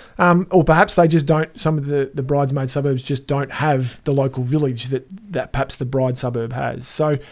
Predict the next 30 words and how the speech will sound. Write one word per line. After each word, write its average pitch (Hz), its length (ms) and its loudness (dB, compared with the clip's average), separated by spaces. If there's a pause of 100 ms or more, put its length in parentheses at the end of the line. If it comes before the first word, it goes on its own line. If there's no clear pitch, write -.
(680)
um, 196 260 6
there's 180 140 4
a 190 40 4
lot 233 200 8
of 196 40 8
these 175 200 6
considerations 139 640 0
that 127 100 -6
come 135 180 0
into 127 200 -4
play, 131 400 0
but 160 240 -2 (220)
to 247 180 2
a 269 40 4
degree, 156 380 8
the 147 140 6
interesting 147 320 2
factor 151 340 0
is 131 140 0
that - 120 -4
most 170 360 2
suburbs 143 600 0
are 147 100 -2
likely 147 420 0
to 127 120 -2
be 135 360 2 (380)
considered 151 460 6
a 135 60 2
bridesmaid 139 720 0
suburb 127 540 -2